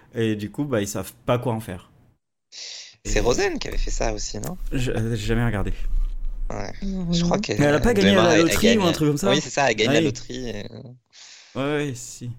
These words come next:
Speaker 2: et ça part en vrille. <laughs>
Speaker 1: Ah, les tuches. Ouais. Pas en vrille.
Speaker 2: J'ai pas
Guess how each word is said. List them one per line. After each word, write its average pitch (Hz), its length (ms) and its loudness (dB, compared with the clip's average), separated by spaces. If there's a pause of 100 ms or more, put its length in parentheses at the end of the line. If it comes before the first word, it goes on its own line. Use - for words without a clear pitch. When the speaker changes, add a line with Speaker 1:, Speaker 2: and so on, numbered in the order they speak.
(120)
Speaker 2:
et - 60 -14
ça 98 180 -4
part 113 180 -6
en 101 80 -4
vrille. 95 300 -8
<laughs> - 800 -4
Speaker 1:
Ah, 113 140 -2
les 127 160 0
tuches. 127 340 -4 (160)
Ouais. 104 120 -10 (760)
Pas 113 80 -10
en 110 140 -6
vrille. 98 280 -8 (1900)
Speaker 2:
J'ai 208 260 -4
pas - 80 -8